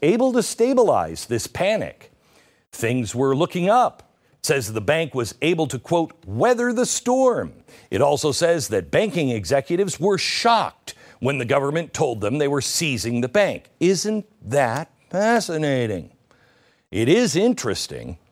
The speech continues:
Oh, and I also told you at the top of the show that Silicon Valley Bank wasn't the first bank to shut down last week. Another one was the first. It was Silvergate Bank. It announced that it was shutting down on Wednesday.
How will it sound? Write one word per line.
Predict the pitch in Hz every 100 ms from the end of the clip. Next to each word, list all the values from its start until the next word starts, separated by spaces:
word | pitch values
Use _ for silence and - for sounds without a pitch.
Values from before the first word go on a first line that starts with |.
| _ - _ -
Oh, | - 190 -
and | 165 160
I | 160
also | 180 226 208
told | - 165 131
you | 127
at | 113
the |
top | 110 - 151 170
of | 123
the |
show | 110 131 139 143
that | 80 -
Silicon | - 139 127 123 110
Valley | 110 107
Bank | 110 110
wasn't | 127 123 131
the | 95
first | - 156 -
bank | 113 95
to | 90
shut | - 95
down | 123 139 127
last | 85 -
week. | 80 69 - _ - - -
Another | 127 180 233 214
one | 107 85
was | 78 78
the | 90
first. | - 64 - - _ _ _ -
It | 95
was | 123
Silvergate | - - 247 202 160 117 98 -
Bank. | - 92 67 _ _ _ _ _ _
It | 220 247
announced | 202 110 101 113
that | 160 165
it | 240
was | 233
shutting | - 123 101 95
down | 95 95
on | 107 127
Wednesday. | 175 214 202 - 90 58 64